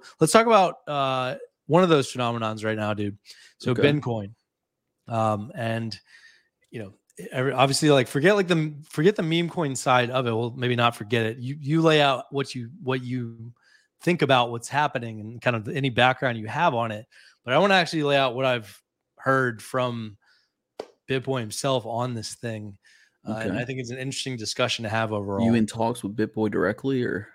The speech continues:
Speaker 1: <laughs> No, no.
Speaker 2: Okay.
Speaker 1: I mean, I met, I've met him a couple times at conferences, but besides that, no. Um, but I did watch a video, and I'll, I'll, I'll break down what I've taken from it.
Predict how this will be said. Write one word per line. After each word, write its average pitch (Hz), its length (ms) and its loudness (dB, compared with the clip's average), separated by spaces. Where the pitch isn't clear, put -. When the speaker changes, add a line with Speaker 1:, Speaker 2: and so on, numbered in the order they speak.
Speaker 1:
<laughs> - 140 -8
No, 160 340 6
no. 113 380 -6
Speaker 2:
Okay. 131 80 0
Speaker 1:
I 113 200 0
mean, 147 100 2
I 156 100 8
met, 165 160 6
I've 147 120 4
met 175 140 6
him 175 80 4
a 160 80 0
couple 156 200 2
times 147 280 2
at 135 80 -4
conferences, 117 560 -4
but 113 120 -16
besides 117 360 -4
that, 117 220 -2
no. 101 180 -10
Um, 107 380 -4
but 139 180 2
I 135 60 4
did 160 180 2
watch 151 300 6
a 135 40 -8
video, 131 340 2
and 117 100 -2
I'll, 113 200 -2
I'll, 113 360 -4
I'll 120 100 -4
break 127 280 -4
down 117 260 -4
what 113 280 -4
I've 113 280 -4
taken 104 340 -10
from 98 220 -8
it. - 60 -18